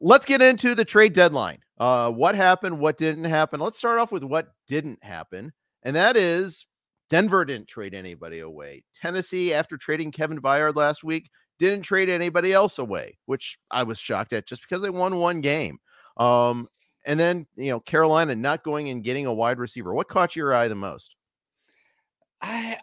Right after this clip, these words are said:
Speaker 2: I never expect things to happen at the N F L
Speaker 1: Yeah.
Speaker 2: trade deadline. I think we got spoiled last year, and everyone's like, "Oh, it's, it's gonna be like the M L B, the old school M L B trade deadline or the N B A trade deadline." It's, it's hard to
Speaker 1: It
Speaker 2: trade
Speaker 1: is.
Speaker 2: contracts, and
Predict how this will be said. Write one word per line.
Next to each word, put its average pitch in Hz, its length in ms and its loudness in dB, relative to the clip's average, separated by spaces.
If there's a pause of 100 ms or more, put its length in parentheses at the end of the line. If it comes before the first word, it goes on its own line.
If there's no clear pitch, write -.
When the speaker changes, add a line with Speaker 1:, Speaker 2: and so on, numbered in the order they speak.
Speaker 2:
I 269 340 0
never 294 280 -2
expect 262 480 -6
things 170 320 -6
to 120 100 -2
happen 92 500 -4
at 107 140 -10
the 113 120 0
N 101 80 0
F 151 140 4
L 147 120 4
Speaker 1:
Yeah. 139 60 -4 (100)
Speaker 2:
trade 101 160 -8
deadline. 92 320 -4
I 135 60 2
think 220 160 -4
we 254 80 -8
got 226 180 -2
spoiled 175 560 -4
last 143 420 2
year, 117 180 -2
and 113 80 -4
everyone's 123 280 -6
like, 117 160 -8
"Oh, 170 200 -4
it's, - 180 -10
it's 127 160 -10
gonna 120 180 -6
be 139 140 -4
like 147 180 -2
the 156 140 -4
M 165 100 -4
L 196 160 0
B, 196 460 -4
the 135 140 -2
old 226 220 0
school 180 300 0
M 127 140 -2
L 127 120 -2
B 110 200 -6
trade 104 280 -6
deadline 85 460 -10
or 101 60 -10
the 180 160 -4
N 226 100 -6
B 247 100 -4
A 262 160 -2
trade 190 260 -4
deadline." 113 320 -2
It's, - 200 -18
it's 269 160 -12
hard 156 640 -4 (400)
to 156 80 -14
Speaker 1:
It 139 40 -16
Speaker 2:
trade 170 280 0
Speaker 1:
is. - 100 -16
Speaker 2:
contracts, 143 760 -4
and 214 380 -4